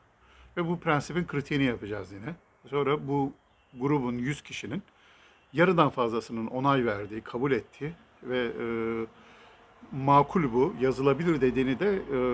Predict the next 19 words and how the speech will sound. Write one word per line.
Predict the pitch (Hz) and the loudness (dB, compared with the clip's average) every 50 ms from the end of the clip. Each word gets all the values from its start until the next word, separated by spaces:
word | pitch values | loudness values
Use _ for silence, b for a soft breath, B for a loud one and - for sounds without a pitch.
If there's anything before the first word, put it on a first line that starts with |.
| 120 120 120 120 127 - - 123 117 - - - - - - - - - 175 160 | 0 0 -2 -2 -4 -6 -8 -8 -8 -10 -10 -12 -12 -12 -12 -12 -12 -10 -4 4
makul | 143 147 147 147 - - 185 | 8 8 10 8 8 4 -2
prensipler, | - - 147 131 120 104 - 110 - - 120 127 123 - | 0 2 0 0 0 -2 -6 -12 -8 -6 -4 -4 -4 -2
kabul | - 139 127 127 131 | -2 0 0 2 2
edilebilir, | 139 131 113 117 131 127 120 127 - | 2 2 2 2 0 0 0 0 0
yaşatılması, | 139 123 120 113 - 139 135 - - - 160 139 131 135 131 - - 202 | 0 0 0 0 0 -2 -4 -4 -8 -10 -8 -6 -4 -2 -4 -2 -2 0
yaşatılması | 175 143 127 - 156 139 - 147 135 131 139 - 175 | 0 0 2 2 -2 -2 -2 -2 -2 0 0 0 2
gereken | 143 131 123 120 117 - 123 120 - | 2 4 4 2 2 -2 -4 -6 -4
kaideler | - - 123 123 123 113 123 120 139 151 151 135 104 | 0 0 2 2 2 2 2 2 2 2 2 0 0
diye | 104 120 185 233 B B B B B B B B 202 | -2 -2 -2 -2 B B B B B B B B -6
listeleyeceğiz. | 185 - - 185 156 156 127 113 107 92 - - - - B B B B B B B B - | -4 2 2 2 2 2 2 0 0 -2 -4 -10 -20 -20 B B B B B B B B -6
Yani | 90 87 87 82 170 | -2 -2 0 0 0
yüz | 170 175 208 196 160 131 | 2 2 2 2 4 4
derste | 131 120 113 - - 175 | 4 4 2 0 -4 -6
yüz | 160 139 180 170 - | -4 -4 -4 -6 -6
prensip | - - 151 139 131 123 - 170 - | -6 -2 -2 0 0 -2 -6 -12 -14
çıkartmak | - - - 127 127 - - 151 143 - | -10 -6 -4 -4 -4 -4 -8 -10 -10 -10
gibi | - - - 170 - - - - | -10 -8 -8 -8 -8 -10 -8 -8
askeri | 131 - - - - 135 139 139 131 | -8 -8 -6 -4 -2 -2 0 -2 -2
temel | - 131 120 117 131 131 | -4 -4 -4 -2 -2 -4